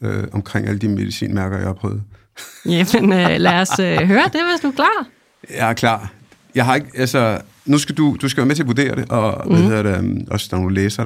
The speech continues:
Speaker 1: der, eller lyttere, der gerne vil. Jeg har ikke læst op før. Det her har jeg lige læst op én gang,
Speaker 2: Mm.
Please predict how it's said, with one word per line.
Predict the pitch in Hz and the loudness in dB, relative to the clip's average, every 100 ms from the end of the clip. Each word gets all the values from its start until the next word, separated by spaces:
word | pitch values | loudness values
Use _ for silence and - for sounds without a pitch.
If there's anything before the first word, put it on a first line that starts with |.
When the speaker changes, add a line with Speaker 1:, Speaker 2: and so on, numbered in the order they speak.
| 104 | -6
Speaker 1:
der, | - 92 - | -8 -10 -6
eller | 92 | -6
lyttere, | 101 110 143 123 | -4 -4 -4 -4
der | |
gerne | 110 104 107 | -4 -2 -2
vil. | - - _ _ 123 | -6 -10 _ _ -4
Jeg | |
har | 120 | -2
ikke | 110 | -2
læst | 113 110 | -4 -4
op | 101 | -6
før. | - 101 104 - _ _ _ _ - | -6 -8 -8 -16 _ _ _ _ -2
Det | 127 | 0
her | 120 120 | 0 0
har | 107 | -2
jeg | 104 | 0
lige | 117 | 0
læst | 107 98 | 0 -2
op | 95 92 98 - - | -4 -4 -8 -6 -4
én | 113 | -2
gang, | 95 - - - _ _ | -2 -4 -8 -20 _ _
Speaker 2:
Mm. | 170 160 | -2 0